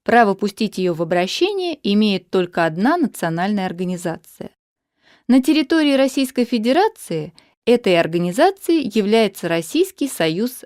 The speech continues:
молодёжи. Евро двадцать шесть является ключом в мир скидок. Со скидкой можно посетить музеи и выставки,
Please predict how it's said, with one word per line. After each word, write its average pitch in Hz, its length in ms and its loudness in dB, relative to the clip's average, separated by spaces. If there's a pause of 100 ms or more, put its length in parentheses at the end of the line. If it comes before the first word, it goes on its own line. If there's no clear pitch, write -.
молодёжи. 196 800 -4 (840)
Евро 214 420 2
двадцать 185 460 -2
шесть 381 420 -2 (300)
является 202 580 2
ключом 302 640 -4
в 175 160 -6
мир 196 240 0
скидок. - 720 -10 (520)
Со - 220 0
скидкой 175 680 -2 (240)
можно 233 340 4
посетить - 520 -6
музеи 185 500 0
и 196 220 -4
выставки, 190 680 -6